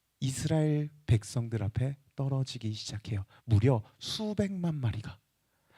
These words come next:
수백만 마리의 메추라기들이 날아와서 땅에 떨어져서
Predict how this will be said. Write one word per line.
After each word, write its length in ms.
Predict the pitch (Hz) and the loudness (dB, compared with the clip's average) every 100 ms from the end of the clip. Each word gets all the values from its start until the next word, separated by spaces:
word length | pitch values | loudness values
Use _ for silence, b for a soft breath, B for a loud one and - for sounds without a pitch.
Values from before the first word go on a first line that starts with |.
| b | b
수백만 520 | - - 170 240 233 233 | -4 2 4 4 2 0
마리의 400 | 226 214 202 170 | 0 0 0 6
메추라기들이 840 | 123 - - 165 160 151 147 143 | 6 6 2 0 0 0 -2 0
날아와서 720 | 123 117 120 127 - 135 180 - - | 2 2 2 2 2 0 0 -6 -4
땅에 360 | 131 131 123 127 | -2 0 0 0
떨어져서 600 | 143 143 139 143 175 226 | 2 2 0 0 0 -2